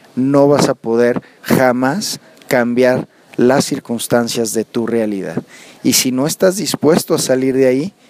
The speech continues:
yo te aconsejo que mejor dejes de quejarte y entonces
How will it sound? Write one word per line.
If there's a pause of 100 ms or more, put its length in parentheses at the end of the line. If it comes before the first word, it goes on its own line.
yo
te
aconsejo
que
mejor
dejes
de
quejarte (260)
y
entonces